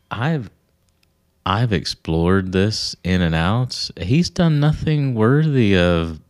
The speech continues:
being crucified. There's no reason that we should do this to him." And,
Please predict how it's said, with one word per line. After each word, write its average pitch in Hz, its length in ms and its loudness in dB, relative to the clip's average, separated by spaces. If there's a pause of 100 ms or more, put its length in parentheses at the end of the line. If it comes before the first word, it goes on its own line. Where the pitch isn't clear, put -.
(100)
being 78 380 2
crucified. 76 880 -2
There's 110 200 -2
no 113 140 2
reason 85 800 0 (460)
that 80 320 -2 (340)
we 82 220 2
should 73 300 -2
do 73 160 0
this 71 240 -4
to - 160 -4
him." 78 360 -4 (840)
And, 87 920 2